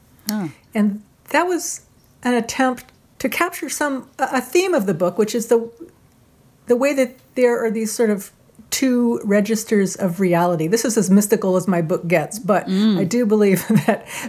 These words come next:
Speaker 2: beyond our, this everyday world where things have sharp edges and, you know, nice, clean black ink outlines, um, there's a, another kind of reality where things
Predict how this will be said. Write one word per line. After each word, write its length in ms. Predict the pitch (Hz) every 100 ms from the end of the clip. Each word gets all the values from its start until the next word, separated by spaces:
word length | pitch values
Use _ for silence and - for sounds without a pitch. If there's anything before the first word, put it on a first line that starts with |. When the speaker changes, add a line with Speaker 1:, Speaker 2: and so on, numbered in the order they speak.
| -
Speaker 2:
beyond 440 | 220 214 214 240 254
our, 360 | 214 185 - - _
this 240 | 202 202 -
everyday 500 | 233 220 208 208 208
world 400 | 180 175 165 165
where 160 | 175 180
things 300 | 190 190 185
have 300 | 175 170 - _ _
sharp 460 | - - 190 190 -
edges 460 | 196 180 170 170 170
and, 260 | 185 175 170
you 100 | 196
know, 100 | 180
nice, 420 | 180 185 - - - - _ _ _
clean 460 | - 220 190 180 170
black 580 | 185 196 190 190 - - _ -
ink 240 | 226 233
outlines, 760 | 196 170 185 170 165 180 180 -
um, 420 | 202 180 180 190 - _ - - - -
there's 200 | 214 208
a, 200 | 226 214 - _ _ _ _ _ -
another 640 | 226 233 285 285 262 - - _ _ _ _ _ _ _ _ _ _ _ _ _
kind 380 | - - 240 226
of 180 | 208 190
reality 500 | 208 185 185 185 180
where 140 | 175 175
things 480 | 185 185 175 170